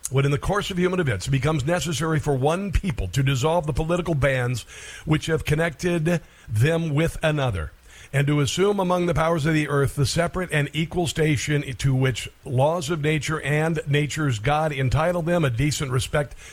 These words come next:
to the opinions of mankind requires that they should declare the causes which impel them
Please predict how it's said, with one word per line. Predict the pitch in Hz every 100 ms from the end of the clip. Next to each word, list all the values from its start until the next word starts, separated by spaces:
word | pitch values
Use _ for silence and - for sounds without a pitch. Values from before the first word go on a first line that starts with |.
| -
to | 147
the | 135
opinions | 127 165 233 233 190
of | 208
mankind | 180 190 185 156 175 175
requires | 160 - 156 156 135 120
that | 110 123
they | 143 151
should | - 165
declare | 139 156 - 151
the | 156 147
causes | - 147 151 127 127
which | 139 170
impel | 131 143 131
them | 117 117